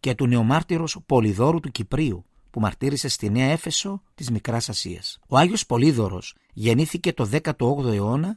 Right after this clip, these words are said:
στην εντός των τυχών Λευκοσία, στην ενορία του Αρχαγγέλου Μιχαήλ του Τρυπιώτη. Ανατράφηκε από γονείς ευσεβείς και διδάχθηκε τα Ιερά Γράμματα της Εκκλησίας. Κατόπιν, ταξίδεψε σε πολλές χώρες, έχοντας το επάγγελμα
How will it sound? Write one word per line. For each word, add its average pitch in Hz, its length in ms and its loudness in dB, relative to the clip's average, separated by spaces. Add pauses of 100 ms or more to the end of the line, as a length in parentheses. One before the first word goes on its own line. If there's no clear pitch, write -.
στην - 200 -4
εντός 110 300 0
των 135 120 -2
τυχών 143 220 -4
Λευκοσία, 110 680 -6 (200)
στην - 280 0
ενορία 117 400 2
του 175 100 -4
Αρχαγγέλου 135 420 -2
Μιχαήλ 127 320 -2
του 139 100 -4
Τρυπιώτη. 110 520 -4 (640)
Ανατράφηκε 139 840 0
από 113 220 -2
γονείς 101 360 0
ευσεβείς 101 600 -2 (220)
και 107 120 -2
διδάχθηκε 117 600 -2
τα - 100 -4
Ιερά 107 220 0
Γράμματα 135 440 -2
της 117 140 -8
Εκκλησίας. 110 680 -8 (200)
Κατόπιν, 131 520 -2 (360)
ταξίδεψε 180 580 0
σε 147 120 -4
πολλές 135 280 0
χώρες, 160 380 -2
έχοντας 135 520 -2 (200)
το - 100 -2
επάγγελμα 185 720 0